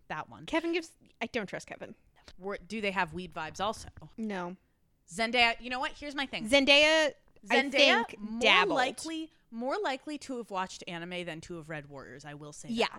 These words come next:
Speaker 2: I will definitely sound like the sliding scale of anime to warrior cats leans a little more anime.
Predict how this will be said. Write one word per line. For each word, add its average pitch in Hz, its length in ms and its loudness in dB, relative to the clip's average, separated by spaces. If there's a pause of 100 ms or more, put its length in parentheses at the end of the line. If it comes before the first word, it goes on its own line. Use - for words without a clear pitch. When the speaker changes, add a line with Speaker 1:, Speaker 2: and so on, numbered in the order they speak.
(180)
Speaker 2:
I 254 120 6
will 302 100 0
definitely 302 300 0
sound 277 180 -2
like 254 120 -4
the 254 80 -4
sliding 262 480 0
scale 269 260 -2
of 233 100 -4
anime 202 420 -8
to 185 60 -8
warrior 160 360 -8
cats - 540 -12
leans 233 280 -2
a 226 60 -6
little 196 280 -6
more 175 140 -6
anime. 87 460 -10